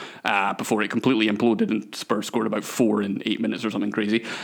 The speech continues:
But, you know, we started with Joe Hart in goals, ex-England international. We had a back four including Toby Alderweireld and Matt Doherty, Sissoko,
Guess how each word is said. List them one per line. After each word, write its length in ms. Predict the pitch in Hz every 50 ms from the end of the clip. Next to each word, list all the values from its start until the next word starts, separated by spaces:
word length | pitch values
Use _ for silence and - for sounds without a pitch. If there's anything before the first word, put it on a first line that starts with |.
| - - -
But, 500 | 135 123 - 147 135 135 135 131 - -
you 80 | 151 151
know, 60 | 143
we 120 | 117 127
started 280 | 131 - 151 131 123 113
with 120 | 113 107
Joe 200 | - 143 151 165
Hart 200 | 147 147 156 -
in 60 | 139 135
goals, 320 | 120 113 120 147 156 - - -
ex-England 460 | 127 135 - - 131 127 131 123 127
international. 560 | 120 120 113 104 104 101 104 - - 117 143
We 180 | - - 120 117
had 140 | 113 107
a 40 | 101
back 280 | 107 - 127 131 - -
four 200 | - 147 131 127
including 520 | 120 110 - 120 110 113 104 104 104 104
Toby 200 | - 147 123 123
Alderweireld 720 | 120 117 113 107 107 101 107 107 104 110 107 107 101 - - -
and 340 | 101 104 101 101 101 101 95
Matt 220 | 110 110 95 -
Doherty, 460 | 107 104 101 104 101 - 131 151 147 - - - - - -
Sissoko, 680 | - - 120 - - 151 139 147 160 151 160 156 156